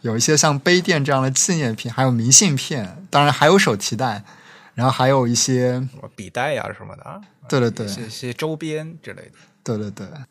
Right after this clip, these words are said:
Speaker 2: 那这样吧，我们上次送那个手提袋还有两个是吧？就是那个 Type N 的二零一七的手提袋还有两个是吧？
Speaker 1: 啊，对，对，对，因为只，其实只送给了一位听众嘛，然后 Lawrence 是拿到了另一个
Speaker 2: 呃，另一个是吧？
Speaker 1: 奖品，
Speaker 2: 啊，
Speaker 1: 对。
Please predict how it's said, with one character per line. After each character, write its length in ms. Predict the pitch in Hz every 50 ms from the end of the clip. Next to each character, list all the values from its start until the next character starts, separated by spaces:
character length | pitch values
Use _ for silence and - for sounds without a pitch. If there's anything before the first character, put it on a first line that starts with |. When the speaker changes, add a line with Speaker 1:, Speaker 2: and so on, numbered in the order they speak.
| _ _ _ _ _ _ _ _ _ -
Speaker 2:
那 200 | 220 233 247 233
这 220 | - - - 392
样 180 | 392 294 135 110
吧， 200 | 107 101 95 98
我 140 | 117 139 170
们 300 | 220 285 302 294 277 - - - _ _ _ -
上 240 | - - 294 262
次 320 | 240 - 262 226 180 170 160
送 400 | - - - 269 254 226 196 196
那 140 | 214 208 190
个 140 | 165 143
手 200 | 131 - 135 123
提 140 | - - 160
袋 200 | 202 262 277 185
还 160 | 143 - 156
有 60 | 196 208
两 180 | 160 113 95
个 160 | 95 104 101
是 140 | 95 - 104
吧？ 180 | 92 87 87 101
就 120 | - 139 127
是 100 | - 135
那 80 | 123
个 80 | 117 120
Type 260 | - - 147 135 147
N 140 | 151 151 135
的 80 | -
二 100 | 107 139
零 140 | 127 113 110
一 80 | 117 120
七 140 | - - 135
的 200 | 123 110 104 - - _
手 160 | - - - 101
提 100 | 107 127
袋 140 | 156 143
还 120 | 123 - 151
有 60 | 180
两 160 | 185 104 92
个 140 | 87 - 87
是 100 | - -
吧？ 140 | 85 - - _ _ _ _
Speaker 1:
啊， 120 | - 175 160
对， 220 | - - 165 151
对， 100 | 131 127
对， 240 | 117 - 123 117 117
因 160 | 139 170 190
为 140 | 185 185 180
只， 240 | 160 - 147 120 120
其 220 | 123 - - 165
实 80 | 190 185
只 160 | 175 139 123
送 180 | - - 170
给 140 | 147 127 120
了 100 | 107 104
一 80 | 101 107
位 140 | 127 123 110
听 240 | - - 120 113
众 200 | 110 123 117 101
嘛， 120 | 98 101 -
然 100 | - 117
后 140 | 113 127 135
Lawrence 460 | 143 156 165 160 147 135 - - 135
是 120 | 117 - 131
拿 160 | 113 101 113
到 180 | 110 127 123
了 60 | 120 120
另 200 | 127 139 131 117
一 100 | 104 98
个 200 | - 113 107 104
Speaker 2:
呃， 100 | - 156
另 160 | 202 214 135
一 120 | 98 90
个 200 | 90 92 90 87
是 100 | 90 117
吧？ 60 | 107
Speaker 1:
奖 80 | 98 98
品， 100 | 107 135
Speaker 2:
啊， 220 | 165 160 143 - -
Speaker 1:
对。 100 | -